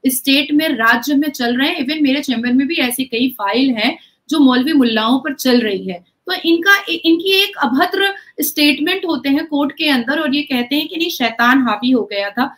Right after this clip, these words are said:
तो मतलब कितना मजेदार शैतान है कि हावी होता है तो ये खुद से खुद को पीटता नहीं है,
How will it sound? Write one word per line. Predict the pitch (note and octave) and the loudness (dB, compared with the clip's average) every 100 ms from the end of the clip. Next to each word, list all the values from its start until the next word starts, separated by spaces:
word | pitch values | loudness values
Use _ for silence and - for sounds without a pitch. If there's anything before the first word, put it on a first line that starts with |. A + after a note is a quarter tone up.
| _ _ | _ _
तो | D4 | 2
मतलब | C#4+ D#4+ F4 | 2 0 -4
कितना | C#4 D4 E4 F4 | -6 -2 0 2
मजेदार | B3+ B3 A#3 A#3 C#4 | 2 2 0 2 2
शैतान | - A3 A3 G#3+ B3+ C4+ | 2 -4 0 2 4 4
है | G#3+ A#3+ - _ - | 2 -4 -10 _ -2
कि | |
हावी | C4+ A3+ A3+ E4+ | 2 2 2 0
होता | E4 D4 D#4 | -2 -2 0
है | D4+ C#4 | 2 2
तो | D#4 | 0
ये | D4 D#4+ | -4 -4
खुद | D4+ C#4 | -8 -6
से | E4 | -6
खुद | D#4+ C4 | -8 -8
को | E4 | -8
पीटता | E4 C#4+ - - E4+ | 0 0 0 2 4
नहीं | E4 C#4+ A#3+ | 4 2 2
है, | C#4+ | 0